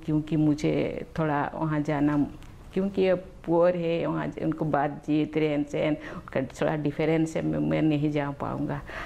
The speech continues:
आप जाइए, तुम जाओ और अपना certificate उनको दे दो।"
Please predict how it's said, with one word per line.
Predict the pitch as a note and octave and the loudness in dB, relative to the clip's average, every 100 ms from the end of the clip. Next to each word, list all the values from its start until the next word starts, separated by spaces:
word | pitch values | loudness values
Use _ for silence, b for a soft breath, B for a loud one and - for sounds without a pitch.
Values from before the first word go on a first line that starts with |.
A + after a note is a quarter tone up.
| B B - | B B 2
आप | D#3 D3+ | 2 0
जाइए, | C#3 D3+ D#3 D#3+ - - | 0 2 4 2 -2 -2
तुम | D3+ - D#3+ D#3+ | -2 4 6 6
जाओ | F3 G#3 A3 | 6 2 0
और | E3+ D#3+ D3+ D3+ - | 0 0 0 0 0
अपना | - - D#3 | -2 -2 -2
certificate | D3+ C#3+ D3 C#3+ C#3+ C#3+ - | 0 0 0 0 2 0 2
उनको | D3 - E3 | -4 0 0
दे | D#3+ C#3+ | 2 0
दो।" | C3 | -2